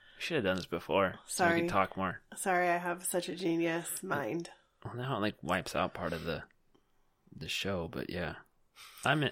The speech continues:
Speaker 1: I'm intrigued.
Speaker 2: We can, um, segue into talking about why people quit jobs and why they have terrible bosses.
Speaker 1: Well, people quit jobs because they suck.
Speaker 2: That's true.
Speaker 1: Or they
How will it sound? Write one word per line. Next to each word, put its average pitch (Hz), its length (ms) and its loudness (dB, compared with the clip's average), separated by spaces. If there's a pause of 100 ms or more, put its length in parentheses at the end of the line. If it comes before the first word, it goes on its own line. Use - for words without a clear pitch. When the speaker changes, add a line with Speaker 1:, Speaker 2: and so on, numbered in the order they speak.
(140)
Speaker 1:
I'm 143 220 6
intrigued. 92 540 2 (880)
Speaker 2:
We 220 180 2
can, 214 380 2
um, 175 560 0
segue 180 440 4
into 180 160 2
talking 180 440 -2
about 143 340 0
why 156 200 0
people 160 280 -4
quit - 240 -4
jobs 156 480 -2 (100)
and 156 200 -4
why 151 180 0
they 151 100 -4
have 160 200 -6
terrible 151 300 -4
bosses. - 520 -4 (760)
Speaker 1:
Well, 107 300 -8
people - 280 -10
quit 107 180 -4
jobs 104 300 0
because 90 280 -4
they 90 80 -6
suck. - 540 -2 (180)
Speaker 2:
That's 190 200 -6
true. - 340 0 (340)
Speaker 1:
Or 117 180 8
they 101 280 6